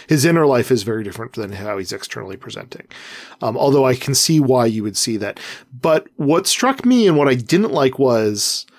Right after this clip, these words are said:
we see Nimrod before and after that, but there's just the one scene. And so I looked back at the issue, and sure enough, it's,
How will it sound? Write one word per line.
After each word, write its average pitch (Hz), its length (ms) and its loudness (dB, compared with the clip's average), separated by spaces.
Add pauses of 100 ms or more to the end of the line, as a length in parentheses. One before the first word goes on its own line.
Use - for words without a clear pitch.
(440)
we 175 220 4
see 254 460 4
Nimrod 156 880 4 (760)
before 214 580 2
and 180 140 2
after 185 380 0
that, 117 200 2
but 131 120 -2
there's 131 180 2
just - 280 -2
the 185 80 4
one 151 280 0
scene. 131 420 -2
And 113 120 -6
so 165 100 0
I 180 40 2
looked 262 260 -2
back 180 300 -2
at 135 100 -2
the 110 140 2
issue, 95 460 -2
and 127 160 0
sure 208 300 4
enough, 202 540 0 (720)
it's, 175 320 2